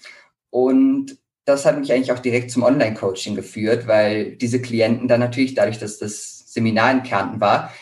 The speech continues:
die auch in Kärnten waren, ich aber jetzt eigentlich das Studium in Wien wohne und ich mir dann gedacht habe, okay, ich will irgendwie diese Klienten betreuen und mit denen arbeiten,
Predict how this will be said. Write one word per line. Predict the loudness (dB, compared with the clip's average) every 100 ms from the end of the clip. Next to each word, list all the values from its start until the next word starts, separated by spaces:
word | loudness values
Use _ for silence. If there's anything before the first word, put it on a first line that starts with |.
| _
die | 2 4
auch | 4
in | 2
Kärnten | 0 0 2 -2
waren, | -2 0 0 -2 -2
ich | -4 0
aber | 2
jetzt | 2 0 -2
eigentlich | 0 -2 -4
das | -8
Studium | -4 -2 -2 -2
in | -2 -4
Wien | -2 -4
wohne | -4 -4 2 2 2 -4 -20 -10
und | -2 0
ich | 2
mir | 2
dann | 2
gedacht | 2 2 0
habe, | -2 -6
okay, | -2 -2
ich | -2
will | -4
irgendwie | -4 -4 -4
diese | -4 -4 -6
Klienten | -2 -2 -2 -2
betreuen | -6 0 4 4 2
und |
mit | -2 -2
denen | -4
arbeiten, | -2 0 2 0 -2 -4